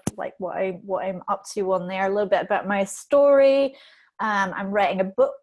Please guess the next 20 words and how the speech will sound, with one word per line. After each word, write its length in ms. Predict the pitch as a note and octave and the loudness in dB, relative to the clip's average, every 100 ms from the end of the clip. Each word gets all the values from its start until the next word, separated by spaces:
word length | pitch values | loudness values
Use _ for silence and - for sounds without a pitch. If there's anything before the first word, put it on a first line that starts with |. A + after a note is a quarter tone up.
| - | -8
on 120 | A#3+ A#3+ | -6 -4
it 120 | A3+ | -6
all, 560 | A3 A3+ A#3 A3+ A#3 - | -4 -2 -2 -2 -4 -8
and, 540 | F#3 G3 G3 G3+ F#3+ F#3+ _ G#3+ | -10 -8 -6 -6 -6 -8 _ -8
you 100 | G3+ | -6
know, 300 | G3 F#3+ G3 | -4 -6 -6
some 180 | - | -10
other 140 | F#3+ F#3+ | -8 -8
stuff. 240 | - F#3 | -6 -6
I've 60 | F#3+ | -6
got 100 | F#3 | -6
a 40 | |
blog, 360 | F3+ F#3+ F#3 F#3+ _ _ _ _ _ _ _ - | -4 -2 -2 -2 _ _ _ _ _ _ _ -2
all 200 | A#3+ A#3+ | 2 2
of 80 | F3+ | 2
that 140 | E3+ - | -2 -6
kind 120 | F3+ | -10
of 80 | E3+ | -6
usual 240 | E3+ F3 | -6 -8
stuff. 300 | E3 G#3 C4 | -8 -4 -4